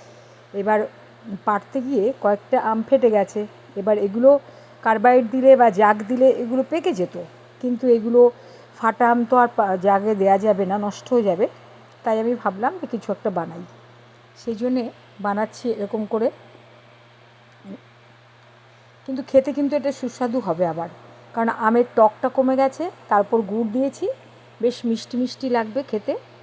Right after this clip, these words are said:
এবং, আহ, বড়দের থেকে বাচ্চারা বেশি খাবে, কারণ একটু মিষ্টিটা বেশি হবে। উম, টক ভাবটা তো কমে গেছে, তাই না? সব বন্ধুকে বলবো যে এইভাবে তোমরাও যদি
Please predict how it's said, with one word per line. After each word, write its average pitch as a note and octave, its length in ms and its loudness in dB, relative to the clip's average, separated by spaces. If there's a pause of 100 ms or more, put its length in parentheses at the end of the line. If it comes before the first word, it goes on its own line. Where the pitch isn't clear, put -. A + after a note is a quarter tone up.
(260)
এবং, A3 280 -2
আহ, F#3+ 420 -8
বড়দের G#3+ 400 0
থেকে D4 180 -6
বাচ্চারা A3 460 0
বেশি G#3+ 340 -6
খাবে, E3 260 -10 (400)
কারণ A3 160 -6
একটু A3 220 -6
মিষ্টিটা A#3+ 460 -4
বেশি A3+ 320 -4
হবে। G#3+ 220 0 (760)
উম, G#3 320 -10
টক A#3 260 0
ভাবটা A#3+ 320 -2
তো C4 100 -2
কমে C#4+ 300 0
গেছে, F#3 300 -2
তাই G#3+ 180 -2
না? G#4+ 140 -4 (960)
সব C4 200 0
বন্ধুকে C4 420 -2
বলবো A#3+ 540 0 (140)
যে G#3 160 -2
এইভাবে A3 340 0
তোমরাও A#3 520 0
যদি A3 280 -6